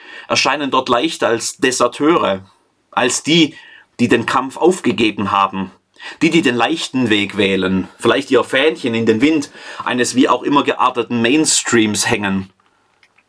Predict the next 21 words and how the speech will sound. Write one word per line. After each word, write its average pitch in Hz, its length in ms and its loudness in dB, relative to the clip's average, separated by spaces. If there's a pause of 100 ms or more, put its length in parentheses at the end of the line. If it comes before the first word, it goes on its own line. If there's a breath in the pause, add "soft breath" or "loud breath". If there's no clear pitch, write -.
(140)
Dabei 120 200 -2
gibt 131 180 -8
es 123 140 -2
keinen 135 380 -2
Schritt, - 260 -2
der 110 120 2
schwerer 123 420 2
zu 104 160 0
gehen 101 260 4
ist, - 400 -2 (300 loud breath)
als 113 180 -2
jeder 127 260 2
einzelne 120 460 -2
Schritt 104 420 -2
auf 113 140 -2
dem 110 160 2
riskanten 117 680 -2
Weg 123 240 2
der 110 120 0
Nachfolge 110 640 0
heraus 110 600 -2